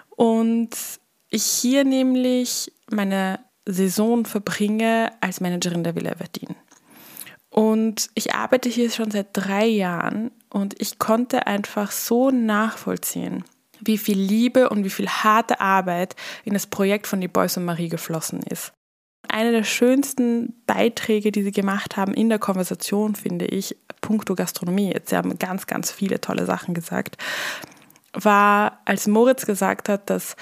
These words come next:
er eigentlich nicht mehr gedacht hatte, dass die Gastronomie etwas für ihn wäre, aber dass er mit dieser Erfahrung einfach gelernt hat, dass vielleicht die Gastronomie nicht das Problem ist.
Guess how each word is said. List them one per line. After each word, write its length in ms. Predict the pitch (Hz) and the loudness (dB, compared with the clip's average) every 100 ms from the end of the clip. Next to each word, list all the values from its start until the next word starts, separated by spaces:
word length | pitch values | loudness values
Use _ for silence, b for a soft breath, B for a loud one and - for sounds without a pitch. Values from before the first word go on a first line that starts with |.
| B B - | B B -8
er 200 | - - | -4 -2
eigentlich 520 | - 208 247 233 220 220 | 0 0 0 0 -2 -2
nicht 160 | 208 | -2
mehr 100 | 202 | -2
gedacht 380 | 202 185 185 - | 0 0 0 -2
hatte, 160 | 196 185 | -4 -4
dass 180 | 180 | -4
die 80 | - | -4
Gastronomie 640 | 190 180 - 185 180 202 220 | -4 -4 -4 -2 0 2 2
etwas 300 | 196 175 - | 0 -2 -2
für 100 | 180 | -4
ihn 180 | 170 | -2
wäre, 440 | 175 185 185 175 208 - _ _ _ _ _ _ - - - - | 0 0 0 -2 -4 -6 _ _ _ _ _ _ -20 -18 -10 -2
aber 200 | 202 202 | 2 2
dass 180 | 196 | 2
er 60 | 196 | 0
mit 120 | 190 | 0
dieser 200 | 190 - | 0 0
Erfahrung 800 | 180 - 190 220 240 196 180 175 - | -2 0 2 4 4 2 0 -4 -4
einfach 260 | 175 180 - | -6 -6 -6
gelernt 600 | 165 170 185 202 196 - | -2 0 2 2 0 -6
hat, 240 | 185 - B B B B B - | -10 -12 B B B B B 0
dass 520 | 185 175 - - - _ | 0 0 -4 -10 -12 _
vielleicht 420 | - 220 214 208 | 0 4 4 4
die 80 | 226 | 4
Gastronomie 640 | 220 202 226 214 214 247 | 2 2 4 4 6 6
nicht 180 | 233 - | 4 2
das 160 | 180 - | 0 -2
Problem 460 | - 170 170 170 | -2 0 0 0
ist. 180 | 190 - | -2 -4